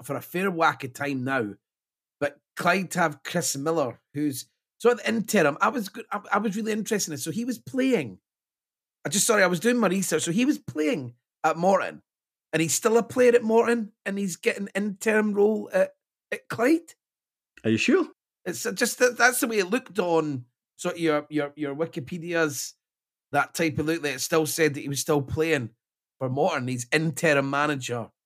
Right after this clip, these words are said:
Speaker 1: for Clyde at the moment. And that sounded silly. And I've outed myself as not knowing very much 'cause I needed to ask a question, but I was just, I just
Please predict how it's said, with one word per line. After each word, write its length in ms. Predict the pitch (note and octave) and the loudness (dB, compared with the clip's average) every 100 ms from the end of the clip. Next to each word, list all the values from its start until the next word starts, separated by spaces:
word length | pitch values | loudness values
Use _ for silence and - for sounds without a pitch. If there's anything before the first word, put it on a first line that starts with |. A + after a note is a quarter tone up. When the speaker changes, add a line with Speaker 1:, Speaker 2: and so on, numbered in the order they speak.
| _ _ _ | _ _ _
Speaker 1:
for 540 | - C3+ B2+ B2 A#2+ - _ _ _ _ _ _ _ _ - | -8 -4 0 0 -2 -6 _ _ _ _ _ _ _ _ -8
Clyde 400 | - G3+ C3+ - - | 2 2 2 -6 -14
at 120 | A#2 | -12
the 60 | B2 | -6
moment. 380 | C#3 D3+ G2 - D3 | -4 -4 -6 -12 -6
And 100 | D3+ | -4
that 120 | - | -2
sounded 280 | D#3 D3 C3 | -2 -2 -2
silly. 460 | - E3 D#3 B2+ _ _ - | 0 4 4 0 _ _ -6
And 100 | C3+ | -2
I've 80 | F#3 | 2
outed 220 | G#3+ F3 | 2 2
myself 360 | D#3+ D#3+ D3 C#3 | 0 2 2 2
as 80 | |
not 160 | C#3+ C#3 | 0 2
knowing 220 | E3+ F#3 | 4 4
very 180 | C3+ B2 | 4 0
much 260 | B2 C3+ - | -2 -8 -6
'cause 80 | C#3+ | -4
I 40 | |
needed 260 | C#3+ D#3+ C3 | -4 -6 -6
to 60 | |
ask 160 | C3+ A#2+ | -6 -6
a 40 | B2+ | -4
question, 400 | E3+ F#3+ D3 B2+ | -2 0 -2 -2
but 100 | A#2+ | -2
I 40 | |
was 120 | C#3 C#3+ | -2 -4
just, 240 | G3+ - _ _ _ | -6 -10 _ _ _
I 100 | C3 | -4
just 200 | D3+ E3 | -4 -6